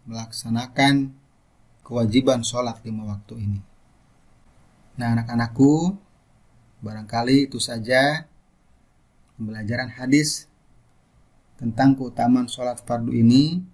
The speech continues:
Mudah-mudahan dapat dipahami dengan baik dan yang paling penting dapat kita amalkan dalam kehidupan sehari-hari. Anak-anakku,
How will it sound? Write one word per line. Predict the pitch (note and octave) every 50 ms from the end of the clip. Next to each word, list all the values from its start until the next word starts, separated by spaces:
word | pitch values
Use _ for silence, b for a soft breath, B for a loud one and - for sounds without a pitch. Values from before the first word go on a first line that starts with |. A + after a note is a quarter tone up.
| _ _ _ _ _ _ _ _ _ _ _ _ _ _ _ _ _ _ _ _ _ - A2
Mudah-mudahan | G#2 G#2+ G#2+ G#2+ G#2+ G#2+ G#2+ A2+ A#2+ B2+ C3 C3
dapat | B2+ A#2+ - - A#2+ - - -
dipahami | - A#2+ A#2 A#2 A#2 A#2 - - - _ _ _ _ _ _ _ _ _ _ - G#2 - C3 C#3 C#3+ C#3
dengan | B2 B2+ B2+ B2+ B2+ B2+
baik | B2 A#2+ A#2+ C#3 E3 G#3 A3+ - - _ _ _ _ _ _ _ _ _ _ _ _
dan | A#2 A#2+ A#2+ A#2+ A#2+
yang | A#2+ A#2 A#2+ A#2 A#2
paling | C3+ C3 C#3+ C#3+ C#3
penting | - - C3 B2+ B2 - - C#3+ D3 D3+ D3+ D3+ D3 D3+ D3 - _ _ -
dapat | A2 - - A#2 - -
kita | - - - A#2 A2+ A2 A2+
amalkan | A2+ A#2+ B2+ B2+ B2+ - B2+ A#2+ A#2
dalam | A#2 A2+ A2 A2 A2 G#2 F#2+
kehidupan | A2 A2 G#2 A2 G#2+ A2 - G#2+ G#2
sehari-hari. | G2+ G2+ - G#2 G2+ G2 G2+ G2 F#2+ G2 - - - _ _ _ _ _ - _ _ _ _ _ _ _ _ _ _ _ _ _ _ -
Anak-anakku, | A2+ A2+ A2+ A2+ A2+ A#2 A#2 - D3 D3 D#3 E3 F3 F#3+ G3